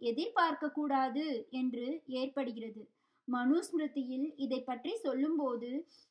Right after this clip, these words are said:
தானங்களிலேயே சிறப்பு வாய்ந்தவற்றுக்கு அதிதானம் என்று பெயர். கோதானம்,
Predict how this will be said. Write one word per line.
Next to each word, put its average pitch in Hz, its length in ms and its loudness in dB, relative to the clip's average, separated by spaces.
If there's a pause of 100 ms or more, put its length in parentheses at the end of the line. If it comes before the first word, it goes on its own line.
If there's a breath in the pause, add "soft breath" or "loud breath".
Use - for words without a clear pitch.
(140)
தானங்களிலேயே 302 1160 2
சிறப்பு 302 520 0
வாய்ந்தவற்றுக்கு 262 1000 0 (120)
அதிதானம் 269 960 4
என்று 262 280 -2
பெயர். 214 380 -10 (400)
கோதானம், 277 800 2